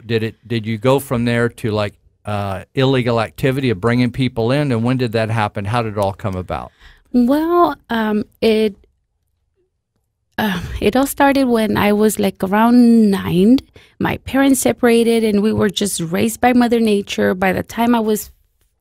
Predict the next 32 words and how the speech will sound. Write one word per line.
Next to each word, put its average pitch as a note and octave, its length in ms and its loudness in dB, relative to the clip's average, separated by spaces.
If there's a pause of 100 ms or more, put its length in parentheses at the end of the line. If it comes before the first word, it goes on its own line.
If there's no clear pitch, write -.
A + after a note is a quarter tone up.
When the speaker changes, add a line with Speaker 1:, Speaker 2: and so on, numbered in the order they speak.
(200)
Speaker 2:
like, G3+ 200 -2
fourteen, A#3+ 520 2
my B3 140 0
dad G3 340 -2
stopped - 500 -6
paying C#4 340 0
for D4+ 180 0
my D4+ 160 4
school. E4 420 0 (440)
So A3 240 2
I G#3+ 100 4
had A3+ 260 -2
no G#3+ 360 4
other A#3 240 0
option B3 320 -2
but G#3 180 -2
not G3 300 -2
to - 100 -4
go C#4 140 -4
to D4+ 120 -2
school, D#4 280 -2
'cause A3+ 200 -4
in G3+ 80 0
Mexico, F#3+ 360 -4
you G3+ 100 2
Speaker 1:
Yeah. G#3+ 140 0
Speaker 2:
have G3 160 -6
to G#3+ 100 -6
pay - 400 -6
for - 240 -16
Speaker 1:
Right. G2+ 180 -2
Speaker 2:
everything. - 420 -6